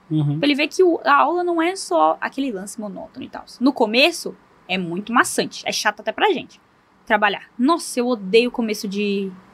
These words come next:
Speaker 2: de treino, de treinamento. É aquele senta que você fica lá empurrando a bunda do cachorro. Aí ele levanta, você empurra de novo. Aí ele levanta,
Speaker 1: <laughs>
Speaker 2: você, você fica nessa. Então é muito maçante. Por isso que a, a brincadeira no final é pro cachorro, tipo,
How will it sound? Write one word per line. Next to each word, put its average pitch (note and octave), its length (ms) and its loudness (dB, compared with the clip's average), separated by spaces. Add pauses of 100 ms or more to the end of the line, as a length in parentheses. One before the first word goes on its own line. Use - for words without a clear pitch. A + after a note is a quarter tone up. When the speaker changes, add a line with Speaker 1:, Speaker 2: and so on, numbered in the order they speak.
(260)
Speaker 2:
de G3 140 0
treino, F#3 260 2 (480)
de G#3+ 80 -8
treinamento. G#3+ 480 0 (280)
É G3+ 60 0
aquele A3+ 200 2
senta F#3 420 -4
que F#3 80 -10
você G3 80 -8
fica G3+ 220 -8
lá E3+ 100 2
empurrando G3 360 -4
a F#3 40 -4
bunda F#3 260 -12
do F#3 60 -18
cachorro. - 460 -10
Aí F#3+ 160 4
ele G#3+ 100 2
levanta, G#3 320 -2
você G3+ 80 -6
empurra F#3+ 280 -6
de A#3 80 -6
novo. - 180 -10
Aí G3+ 100 -4
ele G#3 160 2
levanta, E3 180 2
Speaker 1:
<laughs> - 0 -
Speaker 2:
você, G3+ 160 -14 (220)
você - 120 -10
fica F#4+ 160 -2
nessa. - 220 -4 (600)
Então C4 120 0
é D4 60 4
muito D4 240 2
maçante. D#4 540 2 (340)
Por E4+ 120 2
isso D4 260 0
que F#4+ 160 0
a, D#4+ 400 0
a G#3+ 100 4
brincadeira B3+ 560 -2
no D4 120 -2
final B3+ 580 0 (280)
é G#3+ 60 2
pro G#3+ 160 -4
cachorro, B3 560 -2 (180)
tipo, A#3+ 360 -2